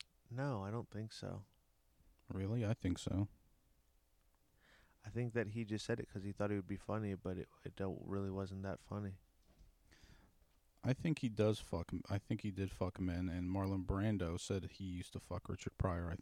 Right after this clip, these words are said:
Speaker 2: think. Or they
Speaker 1: <laughs>
Speaker 2: used
Speaker 1: Did
Speaker 2: to
Speaker 1: he?
Speaker 2: fuck.
Speaker 1: No way.
Speaker 2: Yes.
Speaker 1: Marlon Brando said that?
Speaker 2: Yes, and then Paul Mooney in his old age said that him and Richard fucked, too. I'm
Speaker 1: Is
Speaker 2: gonna
Speaker 1: this real,
Speaker 2: fucking
Speaker 1: or are you just saying this?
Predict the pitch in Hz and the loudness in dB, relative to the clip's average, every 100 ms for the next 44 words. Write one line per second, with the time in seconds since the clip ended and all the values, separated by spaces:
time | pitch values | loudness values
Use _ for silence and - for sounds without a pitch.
0 | 87 98 - - - _ _ - - - | -4 -4 -6 -16 -20 _ _ -4 -2 0
1 | 110 95 101 95 101 98 - 92 95 - | 2 4 6 6 6 6 4 0 0 -4
2 | - - _ - 185 139 131 98 98 95 | -20 -20 _ -10 0 2 2 2 0 0
3 | 107 _ _ - 120 151 208 185 113 - | -6 _ _ -2 4 8 10 10 8 4
4 | - - - - - - 139 151 127 117 | -6 -8 -10 -12 -6 8 10 10 8 6
5 | 127 131 - 101 107 131 139 - _ _ | 6 2 2 0 4 4 2 -8 _ _
6 | _ - 156 208 175 - 127 123 147 - | _ 2 4 6 4 4 6 8 6 6
7 | 147 139 135 147 143 127 123 117 117 120 | 8 8 10 10 12 12 10 10 8 8
8 | 120 123 120 - 120 117 117 120 123 120 | 8 8 6 6 8 10 8 8 6 8
9 | 120 117 120 - 113 - 92 95 - 113 | 8 8 4 4 0 2 -2 -2 0 2
10 | 107 107 _ _ _ _ - - - - | 2 0 _ _ _ _ -20 -20 -20 -20
11 | _ - _ - - - - - - - | _ -20 _ -20 -20 -20 -20 -18 -20 -20
12 | - - 110 135 151 120 139 143 147 143 | -20 -8 0 6 6 6 8 10 10 8
13 | - 123 123 120 - 113 110 107 107 - | 4 4 4 4 2 0 2 0 -2 -4